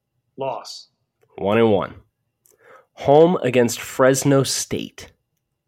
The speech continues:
Speaker 1: Win.
Speaker 2: two and one. On the road against Colorado.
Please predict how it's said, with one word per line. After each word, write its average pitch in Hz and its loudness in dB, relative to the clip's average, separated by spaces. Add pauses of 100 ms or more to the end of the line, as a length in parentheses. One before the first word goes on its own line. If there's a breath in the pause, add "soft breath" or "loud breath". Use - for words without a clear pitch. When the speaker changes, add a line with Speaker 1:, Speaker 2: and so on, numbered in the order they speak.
(100)
Speaker 1:
Win. 143 -10 (580)
Speaker 2:
two 165 2
and 90 -4
one. - -12 (1000)
On 147 4
the 151 2
road 139 4
against 110 -2
Colorado. 120 0